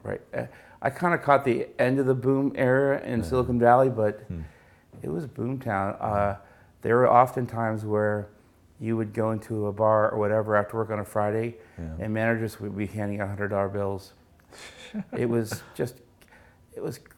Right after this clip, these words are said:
Speaker 1: it was crazy successful. Uh,
Speaker 2: Yeah, yeah. Did, did you find that kind of environment, was that actually motivational? Was that,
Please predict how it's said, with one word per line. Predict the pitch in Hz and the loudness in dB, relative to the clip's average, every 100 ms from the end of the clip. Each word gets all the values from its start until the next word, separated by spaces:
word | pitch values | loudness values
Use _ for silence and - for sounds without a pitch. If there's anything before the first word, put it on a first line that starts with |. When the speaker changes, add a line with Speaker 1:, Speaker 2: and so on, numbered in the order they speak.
| _ - | _ -4
Speaker 1:
it | 147 | 0
was | 135 131 | 2 0
crazy | - 147 147 139 127 | -4 0 0 -2 -6
successful. | 117 107 - 110 110 - 101 104 117 | -8 -6 0 0 0 -6 -6 -6 -6
Uh, | 104 | -6
Speaker 2:
Yeah, | 95 | -6
yeah. | 73 76 76 - _ _ - _ - - - - - - | -8 -12 -14 -16 _ _ -20 _ -20 -20 -20 -20 -20 -4
Did, | - 165 | 2 4
did | 139 185 | 4 2
you | 247 | 0
find | - 190 190 | 2 0 0
that | 165 147 | -2 0
kind | 151 | 0
of | 135 | 2
environment, | 113 104 113 120 110 107 | 2 4 4 2 0 -2
was | - 101 | -2 2
that | 110 107 | 4 4
actually | 120 - 101 | 0 -2 -2
motivational? | 95 98 78 92 - 147 147 143 127 _ - | 0 0 -2 -6 -6 -8 -6 -8 -10 _ -16
Was | 85 82 | -12 -10
that, | 87 85 85 | -6 -4 -4